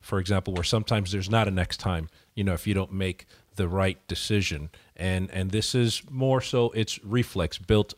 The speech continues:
from practice and training. Uh, but, you know, for the, for, for us out there that, that are doing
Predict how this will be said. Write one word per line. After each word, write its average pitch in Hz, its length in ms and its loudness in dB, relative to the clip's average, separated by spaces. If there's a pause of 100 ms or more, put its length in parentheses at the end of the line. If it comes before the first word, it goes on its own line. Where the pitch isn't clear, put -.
from 101 260 0
practice - 640 -6
and 87 160 -6
training. 104 500 -2 (380)
Uh, 85 300 0 (100)
but, 101 240 2 (260)
you 110 100 2
know, 92 140 4
for 117 460 2
the, 98 400 0 (300)
for, 101 460 0
for 104 220 0
us 113 200 2
out 98 160 0
there 95 240 4
that, 92 340 0
that 90 160 2
are 87 180 2
doing 104 540 0